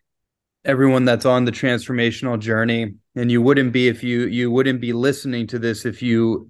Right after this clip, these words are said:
would not be, and you certainly wouldn't make it all the way through to this moment. So I commend all of us for going on this journey. And Zahara, it's been an absolute pleasure, a privilege, an honor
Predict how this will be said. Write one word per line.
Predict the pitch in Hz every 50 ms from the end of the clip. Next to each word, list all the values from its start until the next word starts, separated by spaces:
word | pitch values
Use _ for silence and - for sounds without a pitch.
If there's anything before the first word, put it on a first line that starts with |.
| _ _
would | - 110 117 123 117 113
not | 113 110 110 107 104
be, | - 123 123 117
and | 113 117
you | 110
certainly | 107 - 175 180 170 165 156
wouldn't | 139 139 131 131
make | 127 127 123 120 131
it | 123
all | 123 120 123
the | 123 120
way | 117 113 110
through | 110 - - 131 127 127 123 117
to | 117 - 127
this | 113 117 104 - -
moment. | 120 113 113 117 117 113 110 110 107 101 - - _ _ _ _ - _ _ _ _ _ _ _ _
So | - - 131
I | 117 113
commend | 110 - 127 127 123 123 123 120
all | 117 117 120 123
of | 117 123
us | 120 113 -
for | - 117 113
going | 104 110 117 113 117 120 120 117
on | 117 117 117
this | 113 104 -
journey. | - - 123 117 113 113 113 117 117 117
And | 113 110 107
Zahara, | 104 117 107 107 113 113 113 117 117 113
it's | 110 107 - - -
been | 113 107 117 117
an | 113 110 110
absolute | 110 113 117 113 - - 127 120 117 117 117 117 101 - -
pleasure, | - - 127 123 127 117 117 123 120 120 117
a | 110 110
privilege, | 107 - - 131 123 117 123 127 123 123 117 107 113
an | 107 -
honor | - 110 117 117 117 120 120 120 120 120 120